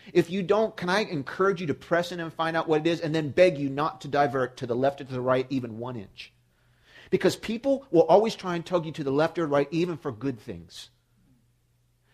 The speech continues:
Jesus had, you know what, he had people who surrounded him and said, "We will raise up, we'll be your military, we'll put you in place, we'll make you king." Let's not ask,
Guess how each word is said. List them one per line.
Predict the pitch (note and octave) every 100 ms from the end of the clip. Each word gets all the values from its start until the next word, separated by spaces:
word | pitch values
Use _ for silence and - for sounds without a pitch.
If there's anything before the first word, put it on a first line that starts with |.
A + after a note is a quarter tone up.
| _
Jesus | E3+ A3+ A#3+ A#3
had, | G#3+ F#3+ - -
you | G3+
know |
what, | A3+ G3
he | C4+
had | A#3+ -
people | C4 C4 C#4+ C#4+ - -
who | A3+
surrounded | G3 G#3+ G#3+ B3 C4+
him | B3
and | A3
said, | A3+ F3
"We | B3+
will | C#4 A#3+
raise | A3+ B3 A3+
up, | A3+
we'll | G3 C#4+
be | C#4 B3
your | G3+
military, | F#3+ B3+ C#4 B3+ F3
we'll | D#3+ C4
put | C#4+ C#4+
you | A#3
in | G3
place, | F#3 B3 B3 -
we'll | A#3 C4+
make | G3+ A#3+ C#4+ -
you | G#3+
king." | - B3+ C4+ A3 G#2 - _ _ _ _ _ _ _ -
Let's | C4 C#4
not | C4+ A3+
ask, | A3+ A#3+ A#3+ -